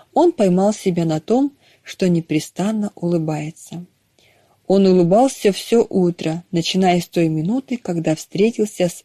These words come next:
Эммой и ее отцом. Они ехали мимо дома Моисея Бендера, когда Гедеон из него выходил. Леви Кнеп, конечно, не остановил свои баги, даже на миг не остановил.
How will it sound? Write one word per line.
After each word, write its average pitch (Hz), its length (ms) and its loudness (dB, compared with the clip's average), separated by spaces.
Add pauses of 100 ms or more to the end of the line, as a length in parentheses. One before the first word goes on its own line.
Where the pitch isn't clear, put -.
Эммой 214 500 -2
и 165 80 -4
ее 160 560 0
отцом. 170 600 -8 (640)
Они 277 360 6
ехали 214 360 2
мимо 170 320 2
дома 214 460 0 (260)
Моисея 170 760 2
Бендера, 175 680 0 (500)
когда 170 340 2
Гедеон 165 540 0
из - 180 -8
него 170 220 -2
выходил. 175 640 -4 (680)
Леви 165 400 2
Кнеп, 208 400 -2 (320)
конечно, 185 480 -2
не 233 180 2
остановил 254 560 2
свои 185 300 0
баги, 175 460 0 (280)
даже 190 340 0
на 185 160 2
миг 269 360 2
не 180 100 0
остановил. 175 680 -4